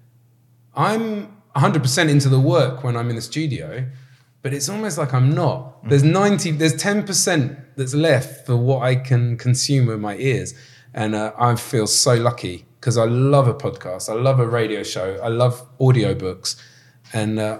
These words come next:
Speaker 1: I look forward to it. I go to the studio, I turn off the internet, and I listen to an audiobook. It's like I'm learning while I'm working.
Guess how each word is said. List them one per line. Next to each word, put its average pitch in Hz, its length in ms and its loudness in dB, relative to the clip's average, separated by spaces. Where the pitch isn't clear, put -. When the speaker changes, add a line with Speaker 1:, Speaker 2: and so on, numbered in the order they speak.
Speaker 1:
I 131 80 -6
look 156 200 -4
forward 180 260 0
to 104 120 -2
it. 98 40 -2
I 107 40 -4
go 147 120 2
to 151 60 4
the 143 60 2
studio, 110 440 0
I 110 60 2
turn 160 280 2
off 127 100 2
the 139 100 2
internet, 139 460 0
and 131 120 0
I 135 60 2
listen 147 260 2
to 123 120 0
an 117 60 0
audiobook. 117 680 -2
It's 131 180 -6
like 151 180 -4
I'm 123 280 4
learning 135 540 2
while 110 220 0
I'm 110 120 -2
working. 127 420 -2